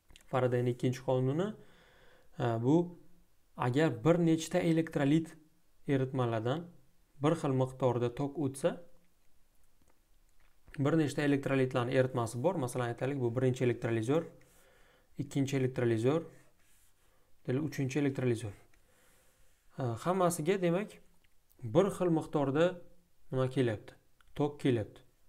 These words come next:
Hammasidan bir xil. E, mana shu jarayonda katodda va anodda ajraladigan,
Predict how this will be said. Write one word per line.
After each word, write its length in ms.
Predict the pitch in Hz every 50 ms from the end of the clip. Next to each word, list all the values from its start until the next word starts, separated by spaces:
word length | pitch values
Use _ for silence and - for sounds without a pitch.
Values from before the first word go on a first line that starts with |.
| _ _ _ _ -
Hammasidan 480 | 151 143 131 127 123 - - 135 131 131
bir 80 | 135 131 -
xil. 120 | 117 104 - - - - - - - - _ - -
E, 60 | 127 117 110 110 110 107 107 110 117
mana 180 | 135 160 175
shu 260 | 170 - - - 160 131 - - - - - - - _ - - -
jarayonda 640 | 127 127 131 127 131 131 131 135 135 147 190 202 -
katodda 500 | - 147 147 147 - 160 160 - - 139 123
va 80 | 127 127 135 135 139
anodda 400 | 147 143 139 131 131 - - 120 110 - - - - - - -
ajraladigan, 720 | - 139 135 131 127 135 135 135 127 127 123 123 117 113 104